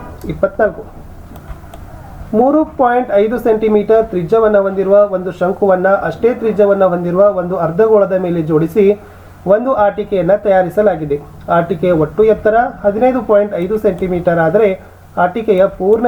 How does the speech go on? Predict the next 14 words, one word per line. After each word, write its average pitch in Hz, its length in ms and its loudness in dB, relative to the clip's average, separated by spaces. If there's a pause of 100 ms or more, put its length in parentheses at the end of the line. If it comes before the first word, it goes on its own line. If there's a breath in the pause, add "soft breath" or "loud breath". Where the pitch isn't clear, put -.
ಮೇಲ್ಮೈ 190 300 0
ವಿಸ್ತೀರ್ಣವನ್ನ 170 600 -2
ಕಂಡುಹಿಡಿಯಿರಿ. 170 480 -2 (1200)
So, 226 280 2 (120)
ಶಂಕು 220 340 0
ಅದ, 214 160 0
ಅರ್ಧಗೋಳ 208 760 0
ಇದೆ. 196 320 0 (320)
So, 185 120 0
ಇದನ್ನ 190 280 2 (260)
ಫಸ್ಟ್ 185 440 0 (360)
ಕಂಡುಹಿಡಿಬೇಕು, 180 560 0
ಇದನ್ನ 180 220 2
ಬರ್ಕೊಡ್ರಿ. 185 540 0